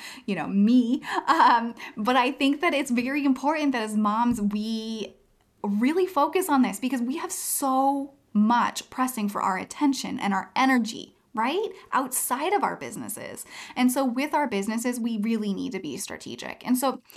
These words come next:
I didn't do this at the beginning, but I would love to suggest you do it now. I'm definitely doing it now. Maybe we can have some future discussion about this. But if you know you're exhausted, take a break, fuel your body,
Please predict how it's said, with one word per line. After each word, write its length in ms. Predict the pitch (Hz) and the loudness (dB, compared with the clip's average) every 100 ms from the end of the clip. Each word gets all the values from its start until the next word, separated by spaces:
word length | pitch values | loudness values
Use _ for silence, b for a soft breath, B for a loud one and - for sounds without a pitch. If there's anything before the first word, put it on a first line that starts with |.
| B B B B | B B B B
I 160 | 214 | 0
didn't 180 | 254 311 | 2 2
do 140 | 311 | 2
this 160 | 294 302 | 0 -2
at 80 | 277 | -2
the 60 | |
beginning, 520 | 254 247 240 226 220 226 | -2 0 0 0 -2 -4
but 380 | 196 202 190 - _ | 0 2 2 -2 _
I 240 | - 202 208 | 0 2 2
would 160 | 208 | 0
love 480 | 202 214 220 254 262 | -2 -2 0 2 2
to 80 | 262 | 0
suggest 380 | 247 226 220 220 | -4 -4 -6 -4
you 60 | |
do 140 | 208 190 | -4 -4
it 100 | 190 | -4
now. 260 | 190 190 | -2 -2
I'm 140 | 185 196 | 0 0
definitely 420 | 202 202 233 220 | 0 0 0 -2
doing 280 | 208 196 190 | -2 -2 -2
it 80 | 185 | -4
now. 240 | 190 190 | -2 2
Maybe 240 | 196 214 277 | 2 2 0
we 100 | 247 | 0
can 140 | 247 | -2
have 140 | 226 | -4
some 120 | 202 202 | -2 -2
future 300 | 202 190 185 | -2 -6 -8
discussion 480 | 180 - 254 254 | -6 -2 0 2
about 320 | 233 262 - 208 | 2 4 2 0
this. 260 | 202 202 | 0 0
But 240 | - 233 226 B B - | 0 0 0 B B -2
if 240 | 320 - | -2 0
you 160 | 370 370 | -2 2
know 120 | 320 | 2
you're 200 | 302 294 | 2 2
exhausted, 640 | 262 240 220 220 - 262 - | 0 2 0 0 -2 -8 -10
take 240 | - 311 | -12 -4
a 80 | 302 | -2
break, 600 | 269 220 226 226 226 - _ _ _ | -2 -4 -4 -4 -8 -18 _ _ _
fuel 460 | - - 269 320 330 | -20 -6 0 2 4
your 180 | 302 294 | 2 2
body, 580 | 262 254 247 240 247 | 4 2 0 -4 -8